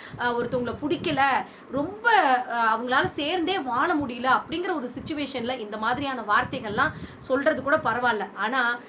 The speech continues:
சும்மா நம்ம சொல்லணுங்கிறதுக்காக இந்த மாதிரியான கமெண்ட் பண்றது எனக்கு கொஞ்சம் கஷ்டமா இருக்குது. ஏன்னா, பெண்கள் அப்படிங்கிற ஒருத்தவங்க, ம-, கணவனுக்காகவும், கல்யாணம் பண்ணிட்டு வந்த வீட்டு, அந்த குடும்பத்துக்காகவும் தன்னுடைய எல்லா சந்தோஷத்தையும்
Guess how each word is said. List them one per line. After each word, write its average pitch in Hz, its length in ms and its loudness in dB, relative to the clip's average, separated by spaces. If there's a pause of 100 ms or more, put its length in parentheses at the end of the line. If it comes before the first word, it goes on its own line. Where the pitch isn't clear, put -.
(120)
சும்மா 349 440 2
நம்ம 302 280 2
சொல்லணுங்கிறதுக்காக 262 1080 0
இந்த 220 140 -6
மாதிரியான 254 400 0
கமெண்ட் 240 380 -6
பண்றது 208 260 -6
எனக்கு 226 260 -4
கொஞ்சம் 196 220 -10
கஷ்டமா 226 380 -6
இருக்குது. 220 320 -2 (320)
ஏன்னா, 269 320 2
பெண்கள் 320 520 2
அப்படிங்கிற 262 400 -2 (100)
ஒருத்தவங்க, 226 360 -2
ம-, 202 640 -2
கணவனுக்காகவும், 269 960 0 (300)
கல்யாணம் 320 340 4
பண்ணிட்டு 277 300 2
வந்த 247 180 0
வீட்டு, 302 640 0
அந்த 247 320 -2
குடும்பத்துக்காகவும் 285 920 0 (100)
தன்னுடைய 233 240 -4
எல்லா 226 460 0
சந்தோஷத்தையும் 302 800 -2